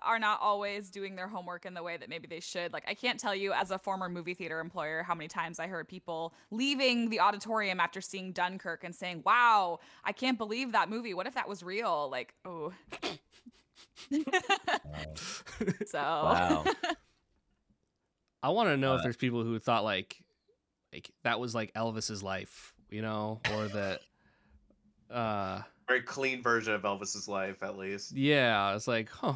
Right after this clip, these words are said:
Speaker 3: well, imagine if, like, Elvis were real. Where is the
Speaker 1: Tom
Speaker 3: line where
Speaker 1: Hanks.
Speaker 3: people, like, just don't know if something is, like, real or not?
Speaker 1: It's Tom Hanks and,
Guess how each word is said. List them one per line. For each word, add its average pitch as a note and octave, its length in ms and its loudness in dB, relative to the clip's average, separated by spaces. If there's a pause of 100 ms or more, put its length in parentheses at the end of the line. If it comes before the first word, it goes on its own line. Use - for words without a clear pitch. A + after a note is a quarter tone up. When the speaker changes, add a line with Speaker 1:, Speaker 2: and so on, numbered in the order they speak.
Speaker 3:
well, B2+ 140 -2
imagine G#3 360 0
if, C#3+ 160 0
like, G#2 180 -2
Elvis B2 440 -2
were F#2+ 140 -4
real. F#2+ 380 -4 (720)
Where E3 200 6
is D#3 240 6
the C3 80 4
Speaker 1:
Tom A#2+ 80 8
Speaker 3:
line A#2+ 340 6
where A#2 120 0
Speaker 1:
Hanks. - 20 -8
Speaker 3:
people, A#2+ 440 0
like, G#2 400 -2 (220)
just A#2 280 -4
don't A#2 260 0
know G#2+ 280 -2
if G2+ 80 -6
something G2+ 360 -4
is, F#2+ 120 -8
like, F#2+ 220 -4
real G2 280 -4
or G2+ 80 -6
not? G2 340 -6 (320)
Speaker 1:
It's - 180 -8
Tom C4 260 6
Hanks A3 400 0
and, F#3+ 120 -8